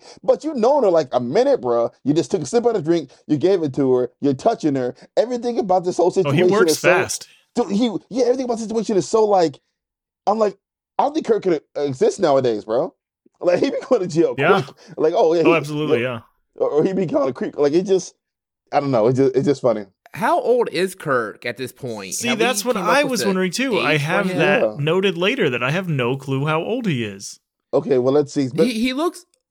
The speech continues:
Speaker 3: he looks young in this show. I'll say
Speaker 1: Yeah.
Speaker 3: that. He does, he looks like he might be thirties or so, but, you know, if he was, uh, you know, later in the episode, they allude that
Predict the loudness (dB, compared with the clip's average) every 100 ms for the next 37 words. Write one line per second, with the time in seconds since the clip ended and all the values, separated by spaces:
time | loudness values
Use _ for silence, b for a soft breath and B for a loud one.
0 | -6 -4 -2 -2 -4 -4 -2 0 -2 -4
1 | -6 -8 -2 -2 -2 -4 -4 2 4 4
2 | 2 -4 -6 -6 -6 -6 -6 -8 -10 -4
3 | -4 -4 -8 -10 -16 _ _ _ _ _
4 | _ -14 0 2 2 0 -2 -8 -10 -8
5 | -8 -6 -8 -8 -8 -6 -6 -10 -14 _
6 | _ _ -10 -6 -4 0 0 -2 -10 _
7 | _ _ _ -12 -12 -12 -16 _ _ _
8 | _ _ _ _ _ _ _ _ _ _
9 | _ -8 -4 0 2 2 0 -4 -6 -10
10 | -6 -4 -4 -4 -4 -4 -4 -4 -6 -10